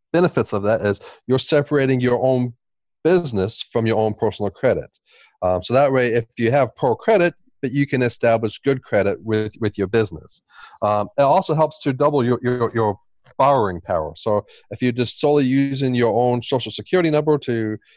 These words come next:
uh, secure loans, well, with business credit, we can oftentimes double or triple the borrowing power that you get. Um, and business credit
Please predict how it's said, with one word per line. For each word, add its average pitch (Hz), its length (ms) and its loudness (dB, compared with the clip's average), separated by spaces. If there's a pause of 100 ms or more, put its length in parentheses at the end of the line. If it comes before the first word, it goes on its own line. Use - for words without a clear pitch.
(160)
uh, 92 360 0 (140)
secure - 520 -2
loans, 151 560 0 (120)
well, 120 260 2
with 117 300 -2 (120)
business 185 320 0
credit, 107 400 -2 (120)
we 120 120 -2
can 113 140 -2
oftentimes 113 640 -4
double 120 260 0
or 101 80 0
triple 104 460 -2 (320)
the 104 80 -2
borrowing 113 360 2
power 107 220 -2
that 95 160 -2
you 98 100 -8
get. 90 260 -8 (600)
Um, 98 380 -2
and 127 200 -2 (300)
business 165 260 0
credit 131 360 0